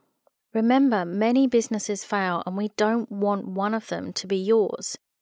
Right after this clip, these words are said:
Period of juggling both sides is going to help you bridge the gap financially, and it's going to mean you don't stink of desperation when you speak to potential clients. So that's my opinion on the best way to do it. But what did I do?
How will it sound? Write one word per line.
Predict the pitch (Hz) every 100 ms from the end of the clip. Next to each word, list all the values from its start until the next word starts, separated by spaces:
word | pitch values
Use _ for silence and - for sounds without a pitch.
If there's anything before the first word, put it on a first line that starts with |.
| -
Period | - 247 262
of | - -
juggling | - 220 220 233 220
both | 196 190
sides | - 208 190 180 -
is | -
going | 202 208
to |
help | 202 - 196 -
you | 196
bridge | - 202 220 -
the | -
gap | 220 214 -
financially, | - 196 196 208 220 - 185 185 - 214
and | 254 285 247
it's | 185
going | 214 202
to | 202 202
mean | 196 185
you | 180 185
don't | 196 196 202
stink | - - 233 240
of | 202
desperation | 202 196 - 254 311 277 202 190
when | 185
you |
speak | 180 - 165 -
to | -
potential | - - - - 170
clients. | - 190 175 170 - - _ _ _ _ _ _
So | -
that's | 262 330 330 -
my | 254 262
opinion | 254 - 208 196 -
on | 190
the | 190 - -
best | 185 185 - -
way | 165 139
to | - -
do | -
it. | - - _ _ _ _ _ -
But |
what | 214 254
did | 320 262
I | 180 170
do? | 170 -